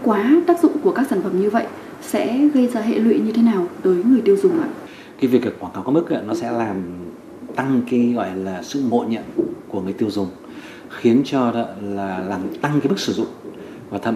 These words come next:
Speaker 2: chí nó làm tăng cái tác động mặt trái, nhất là khi quảng cáo đó nó có tính chất một chiều, không nói, nói đến mặt, mặt, mặt trái của sản phẩm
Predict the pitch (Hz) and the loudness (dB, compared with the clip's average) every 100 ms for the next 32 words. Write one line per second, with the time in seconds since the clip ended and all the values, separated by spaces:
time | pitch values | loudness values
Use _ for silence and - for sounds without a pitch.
0 | 101 - 117 135 139 123 98 - 135 139 | -4 0 2 4 2 0 -2 -4 -2 0
1 | 139 107 98 - 110 104 151 254 - - | -2 -2 -6 -8 -10 -8 -6 -6 -6 -2
2 | 170 117 - 123 90 82 104 98 107 110 | -2 -2 -2 -2 -2 -6 -6 -4 -6 -8
3 | 101 107 123 - - - - - - 180 | -8 -8 -8 -10 -12 -12 -12 -12 -2 2
4 | 131 - 113 95 - - - 127 120 107 | 2 2 0 0 -6 -16 -4 2 4 2
5 | 113 107 120 117 - 104 98 98 98 - | -2 -2 -2 -4 -6 -10 -10 -8 -10 -8
6 | - 117 95 - 98 - - - | -10 -8 -10 -12 -12 -8 -6 -6